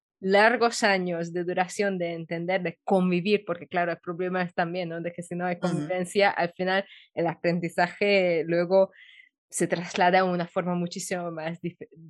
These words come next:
Speaker 2: Claro.
Speaker 1: difícil, muchísimo
Speaker 2: Pero
Speaker 1: más
Speaker 2: ¿sabes qué
Speaker 1: difícil.
Speaker 2: pasa, Sarolta? Que, que, y esto que dices me, me, me gusta mucho que lo comentes porque esto es así y hay mucha gente que tiene miedo de equivocarse.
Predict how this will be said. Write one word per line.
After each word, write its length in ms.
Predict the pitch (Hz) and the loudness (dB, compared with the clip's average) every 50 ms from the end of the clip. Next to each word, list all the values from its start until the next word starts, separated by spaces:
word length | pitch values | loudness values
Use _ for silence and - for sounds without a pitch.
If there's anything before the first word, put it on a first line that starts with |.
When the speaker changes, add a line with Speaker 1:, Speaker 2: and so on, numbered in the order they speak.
| 147 - _ 127 120 117 143 120 101 98 _ _ 156 151 | -20 -20 _ -18 -18 -18 -20 -20 _ _ _ _ -10 -2
Speaker 2:
Claro. 280 | 170 180 175 202 202 165 - | 0 2 2 2 2 0 -2
Speaker 1:
difícil, 540 | 185 165 - - - 170 160 151 151 - - _ | -4 -6 -10 -8 -6 -6 -6 -6 -8 -10 -12 _
muchísimo 540 | - 190 185 180 185 180 175 - 208 208 202 | -8 -6 -4 -4 -4 -6 -2 0 2 2 4
Speaker 2:
Pero 120 | 196 202 | 2 0
Speaker 1:
más 60 | 202 - | 0 0
Speaker 2:
¿sabes 200 | 269 320 - - | 0 0 0 0
qué 60 | 330 | -2
Speaker 1:
difícil. 160 | 262 220 - | -2 -2 0
Speaker 2:
pasa, 500 | - 185 196 226 226 - - 320 339 359 381 381 | 0 2 2 2 0 -2 -2 -2 -2 -2 -2 -6
Sarolta? 680 | - - 214 185 180 180 196 226 202 214 320 339 330 330 | -4 -2 0 2 2 2 2 0 0 0 -2 -2 -2 0
Que, 320 | - 202 185 147 - - - | 0 0 0 -2 -4 -6 -4
que, 260 | - 185 170 - 180 | -2 -2 -2 -2 -2
y 160 | 185 185 202 214 | -2 0 2 2
esto 240 | 226 214 - 330 | 2 0 -4 -4
que 100 | 330 285 233 | -2 -2 -2
dices 440 | 220 226 233 - - 311 - - - | -2 -2 -4 -4 -4 -4 -4 -6 -6
me, 220 | - 190 185 180 180 | -4 -2 -2 -2 -2
me, 560 | 175 170 170 170 160 156 151 151 147 139 - | -4 -4 -2 -2 -2 -2 0 -2 -2 -2 -2
me 140 | - 147 143 | -2 -2 -2
gusta 280 | 135 151 190 - - 262 | -2 -2 -2 -2 -2 -2
mucho 260 | 247 269 - - 220 | -2 -2 -2 -4 -4
que 120 | - 151 143 | -4 -2 -2
lo 160 | 135 127 131 | -2 -4 -4
comentes 560 | - 127 131 135 175 208 214 214 226 240 - - | -4 -4 -2 0 -2 -2 0 -2 -2 -2 -4 -4
porque 580 | _ 156 143 - - - 143 135 127 - - _ | _ -4 -4 -4 -4 -4 -4 -4 -4 -6 -6 _
esto 440 | - 196 208 208 - - - 247 214 | 0 0 0 -2 -2 -2 -2 0 2
es 260 | 196 220 254 254 - - | 2 2 0 0 -2 -4
así 360 | - 127 - - 208 202 185 | -4 -6 -4 -4 -4 -2 -2
y 40 | - | 0
hay 120 | 165 160 156 | 0 0 0
mucha 280 | 156 156 156 - 143 | -2 -4 -4 -6 -8
gente 440 | - - 220 233 247 240 247 277 254 | -6 -4 -4 -4 -4 -4 -6 -6 -4
que 80 | 262 165 | -4 -6
tiene 340 | - - 196 214 226 226 208 | -2 -2 0 0 2 0 0
miedo 360 | 190 180 190 226 240 233 240 | 0 0 2 2 0 2 0
de 60 | 226 190 | 0 -2
equivocarse. 680 | - - 147 - 135 - 123 107 - - - - | -2 -2 -4 -4 -4 -4 -6 -4 -4 -6 -6 -6